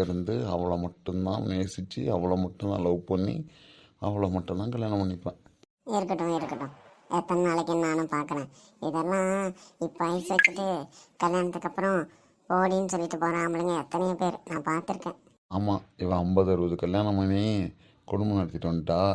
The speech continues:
Speaker 1: இவளுக்கு அப்படியே பார்த்துருக்கலாம். போடி.
Speaker 2: அதான் ஃபோன் எடுத்தா நிறையா தெரியுதுல்ல, அப்புறம் என்ன? இப்போ தான் ஃபோன்லேயே எல்லாமே குடும்பம் நடத்துகிறாங்க, ஃபோன்லேயே தெரியுது. அப்புறம் என்ன நீ சொல்கிறீங்க?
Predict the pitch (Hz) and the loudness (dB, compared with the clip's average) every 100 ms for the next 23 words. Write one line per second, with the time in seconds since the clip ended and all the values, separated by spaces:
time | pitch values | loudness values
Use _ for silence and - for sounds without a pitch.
0 | - 92 87 85 80 85 98 90 85 95 | 0 -2 -2 -2 -2 -2 -2 2 2 2
1 | 98 85 80 78 - - - _ _ _ | -2 2 2 0 -4 -16 -20 _ _ _
2 | - 78 78 92 101 92 90 - _ _ | -4 -2 0 2 2 0 -4 -16 _ _
3 | _ - _ 135 135 196 - 185 202 202 | _ -20 _ -8 -4 -4 0 2 4 2
4 | 185 202 190 185 196 196 196 196 190 196 | 0 0 2 2 2 2 0 0 0 2
5 | 202 170 - - - 156 180 190 196 175 | 2 0 -4 -8 -4 -2 0 2 2 -2
6 | - - - 156 - 196 196 185 190 190 | -4 -12 -6 -2 0 0 2 6 6 6
7 | 196 185 175 185 196 175 175 160 151 143 | 4 4 4 2 2 2 2 0 -2 -4
8 | 143 170 - - _ - 180 185 185 185 | 0 -2 -4 -12 _ -2 0 2 2 0
9 | 151 143 147 160 - - 175 185 185 190 | -2 -2 -4 -6 -10 -10 -4 0 0 0
10 | 170 170 160 151 156 | 0 -2 -4 -2 -2